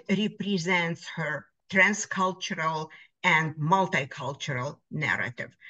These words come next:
We can see Siona's art in many galleries and museums. She also is doing installations, private, in public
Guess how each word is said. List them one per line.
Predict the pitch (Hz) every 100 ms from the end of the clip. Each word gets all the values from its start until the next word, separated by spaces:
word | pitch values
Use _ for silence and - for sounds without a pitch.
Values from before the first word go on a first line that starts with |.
| - -
We | 302
can | 302 311
see | 311 330
Siona's | 427 302 294 285 285 277
art | 285 277 277
in | 269 247
many | 254 277 269
galleries | 214 240 254 247 240
and | 240 233
museums. | 226 220 202 240 226 175 - - -
She | -
also | 220 226 233 233
is | 220 226
doing | 180 220 214 208
installations, | 196 196 - 196 185 233 285 - 165 135 - -
private, | 170 147 156 156 151 - _ _ _ _ _
in | 190 170
public | - 160 131 113 82